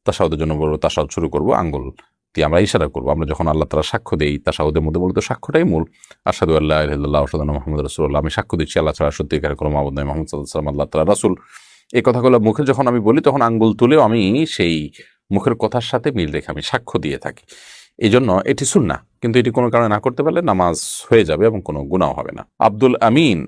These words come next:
আপনি লিখেছেন, "জুমার খুতবার সময় অনেক মানুষ আছে কথা বলে, তখন আমার করণীয় কি?" যারা কথা বলে তাদেরকে আপনি মুখ দিয়ে কথা বলে বন্ধ করতে যাবেন না বা থামাতে যাবেন না তাদের কথা, বরং তাদেরকে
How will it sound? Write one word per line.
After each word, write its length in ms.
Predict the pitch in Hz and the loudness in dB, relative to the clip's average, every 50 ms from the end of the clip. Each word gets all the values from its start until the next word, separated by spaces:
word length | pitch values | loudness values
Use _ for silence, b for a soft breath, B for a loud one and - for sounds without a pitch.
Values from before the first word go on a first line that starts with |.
| - - | -4 -4
আপনি 200 | 101 98 - 101 | -2 0 2 2
লিখেছেন, 840 | 107 113 131 143 127 - - - 135 131 131 131 135 135 135 135 127 - 120 | 2 2 2 0 -4 -4 -2 0 2 4 4 4 2 2 0 -2 -2 -2 2
"জুমার 280 | 110 120 127 147 143 | 4 4 4 4 4
খুতবার 300 | - - 135 123 135 135 | 2 0 2 4 4 2
সময় 260 | - - 151 139 135 | 2 2 0 0 2
অনেক 300 | 131 - - 104 107 104 - - | 2 2 4 2 2 0 0 0
মানুষ 420 | 87 90 95 107 131 131 - - | 2 2 4 2 2 -2 -2 -2
আছে 300 | 113 104 - - 127 110 | -2 -2 -2 -2 -4 -2
কথা 260 | - 101 92 - 98 82 | 0 0 0 2 0 0
বলে, 260 | 80 71 58 - - - _ - | 0 -2 -4 -6 -8 -10 _ -2
তখন 220 | 107 104 139 127 | -2 0 2 2
আমার 180 | 110 104 95 80 | 2 2 2 2
করণীয় 360 | - - 78 71 71 64 65 | 0 0 0 0 -2 -6 -8
কি?" 100 | - 82 | -8 -2
যারা 200 | 80 110 113 - - | 0 0 0 2 0
কথা 220 | 143 135 156 165 | -2 -2 0 2
বলে 180 | 147 113 90 85 | 2 2 2 2
তাদেরকে 320 | - 95 90 101 95 104 | 2 0 0 2 2 0
আপনি 180 | 95 - 107 98 | 0 0 0 0
মুখ 240 | 87 90 95 90 | 2 2 2 0
দিয়ে 220 | 82 76 92 90 87 - | 0 0 0 0 2 2
কথা 220 | - 80 - 98 | 0 -2 -2 -2
বলে 220 | 90 92 95 107 | -2 0 0 0
বন্ধ 240 | 104 87 76 76 73 | 0 0 -2 -2 -4
করতে 300 | 73 - 73 67 - 73 71 | -4 -6 -8 -8 -8 -8 -4
যাবেন 220 | - 78 80 92 98 | -2 0 2 2 2
না 140 | 101 110 107 | 2 4 2
বা 100 | 110 107 | 2 0
থামাতে 360 | - - 101 80 73 - 69 | 0 -2 -4 -4 -2 -4 -4
যাবেন 240 | 69 71 67 71 76 | -4 -4 -2 -2 0
না 180 | 87 110 123 | 2 2 0
তাদের 260 | - - - 73 71 | 0 -2 -4 -6 -4
কথা, 320 | 69 71 73 - 127 156 220 b b b b b b b b b b 92 | -4 -4 -4 -2 -2 -4 -4 b b b b b b b b b b 2
বরং 400 | 87 98 110 131 113 107 127 139 | 4 4 6 4 4 2 0 -2
তাদেরকে 640 | 139 - 95 87 82 80 - - 87 80 80 82 | 0 0 0 0 -2 -4 -2 -2 0 2 2 2